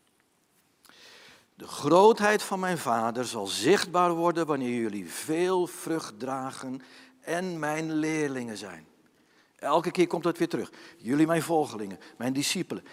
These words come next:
mijn leerlingen." Vanmorgen spreekt Jezus dus tegen leerlingen. Toen en ook hier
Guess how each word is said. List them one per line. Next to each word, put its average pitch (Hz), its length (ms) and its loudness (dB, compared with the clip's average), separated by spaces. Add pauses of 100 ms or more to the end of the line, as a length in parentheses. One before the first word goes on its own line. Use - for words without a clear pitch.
(100)
mijn 131 420 -4
leerlingen." 135 880 -2 (600)
Vanmorgen 139 540 -4
spreekt 143 420 -2
Jezus 135 420 -4
dus 127 220 -6
tegen 120 400 -8 (220)
leerlingen. 117 680 -6
Toen 165 340 -2
en 104 140 -12
ook 117 240 -8 (400)
hier 101 360 -10